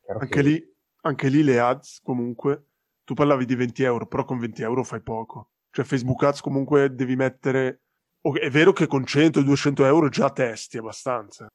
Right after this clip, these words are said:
Speaker 1: Sì.
Speaker 2: però magari devi metterceli per avere un po' di, comunque come dici, devi avere un po' di traffico per dire, ok, arrivano cento, duecento, mille, diecimila persone per avere quella percentuale e dire, ah, ok, è veramente l'uno per cento, quanto mi costano, quindi con Facebook Ads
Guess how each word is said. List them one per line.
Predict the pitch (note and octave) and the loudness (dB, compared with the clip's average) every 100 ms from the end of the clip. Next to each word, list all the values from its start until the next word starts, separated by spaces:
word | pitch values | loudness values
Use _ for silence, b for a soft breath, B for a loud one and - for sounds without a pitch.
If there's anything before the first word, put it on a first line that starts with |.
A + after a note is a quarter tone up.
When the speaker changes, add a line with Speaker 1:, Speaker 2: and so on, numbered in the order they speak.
| _ | _
Speaker 1:
Sì. | _ | _
Speaker 2:
però | G#3 C#3+ | 4 6
magari | C#3+ C#3 C#3 | 2 0 2
devi | D3 B2+ | 2 0
metterceli | B2 C3 - B2+ - B2 A#2 _ | 0 -2 -4 -10 -10 -12 -14 _
per | D3+ | 0
avere | C3+ C#3 | 2 2
un | C#3+ | 0
po' | C3+ C#3 | 0 -2
di, | C3 A#2+ b b _ _ | -2 -8 b b _ _
comunque | - D3 D3+ | -2 -2 0
come | C3+ C#3 | 0 0
dici, | C#3+ - | -2 -2
devi | A#2+ C#3+ | -2 0
avere | D#3 C#3 | 2 0
un | |
po' | B2+ C3+ | 0 -2
di | B2+ | -2
traffico | C3 A#2+ - D#3 | -4 -4 -6 -8
per | B2 C3+ | -4 -4
dire, | B2+ B2 | -2 -2
ok, | B2 C3 A2+ | -2 -4 -4
arrivano | - C3 C3 C3 B2+ - _ _ _ | -8 -6 -2 -2 -4 -10 _ _ _
cento, | _ D3 C#3+ D3 C#3 | _ -4 -2 -2 -6
duecento, | B2+ B2+ - C#3+ C#3 C3 | -4 -6 -4 -6 -4 -4
mille, | C#3 D3 C#3+ C#3+ B2 | -2 -2 0 -2 -2
diecimila | C#3 D3+ - D3 D3 C#3+ | -2 -2 -2 -4 0 2
persone | D3 B2 - C#3 D3 E3 - _ _ _ | 0 -2 -4 -2 -2 -6 -12 _ _ _
per | _ C#3+ | _ 0
avere | C3 B2+ C#3 | 2 2 2
quella | C#3 C3 | 2 -2
percentuale | - - - B2+ B2+ B2+ C#3+ | -2 -8 -8 -6 -2 0 0
e | |
dire, | C3 B2 - | 0 -4 -4
ah, | C3 | -2
ok, | B2+ - C3+ A2+ G#2 _ _ | -2 -4 -6 -6 -10 _ _
è | - | -12
veramente | C3 B2 B2+ C#3 D3 | -6 -6 -6 -6 -6
l'uno | C#3+ C3+ | -4 -6
per | C#3+ | -6
cento, | - C3 B2 B2 D3+ - _ _ _ _ | -6 -6 -6 -8 -12 -12 _ _ _ _
quanto | - D3 D3+ D3+ | -2 -2 0 -2
mi | D3 | -4
costano, | C#3+ C#3+ C3+ - D3 | -2 -4 -4 -6 -6
quindi | C3+ C3+ C3+ | -6 -8 -8
con | C3+ A2+ | -10 -10
Facebook | A#2+ A2+ B2 | -12 -12 -10
Ads | B2+ C3 - | -8 -8 -12